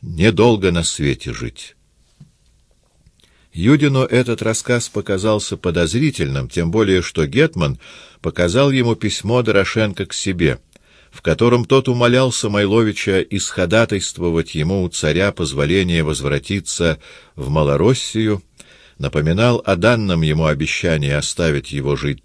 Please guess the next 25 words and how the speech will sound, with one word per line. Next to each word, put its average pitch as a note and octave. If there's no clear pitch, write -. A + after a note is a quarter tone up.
там, D#2
где B1+
захочет. G2
"Я G#2
знаю, — G2
писал G2
Дорошенко, — F#2
что -
я F2
здесь, F#3
в D#2
Москве, D2+
не D2+
нужен, A2
и F2+
приезд A2
жены G2
моей G2+
сюда C#2+
также G#2+
не G#2+
нужен, G#2
а D2+
что F#2+
приказывают, G2